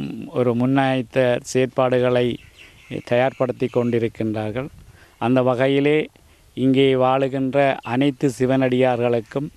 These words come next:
ஒரு பேரிடியாக எமது வரலாற்று சின்னமான சிவன், ஆதிசிவன் மலையை, ஏ, இழக்க வேண்டி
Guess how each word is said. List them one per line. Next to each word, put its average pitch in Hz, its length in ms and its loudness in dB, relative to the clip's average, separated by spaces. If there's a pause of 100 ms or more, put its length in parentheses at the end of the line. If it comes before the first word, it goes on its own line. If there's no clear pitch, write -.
(380)
ஒரு 123 300 2 (100)
பேரிடியாக 135 920 0 (400)
எமது 127 400 2
வரலாற்று 131 640 0
சின்னமான 131 720 0 (320)
சிவன், 135 480 0
ஆதிசிவன் 131 580 0
மலையை, 123 540 0 (600)
ஏ, 120 360 0
இழக்க 139 420 0
வேண்டி 135 480 0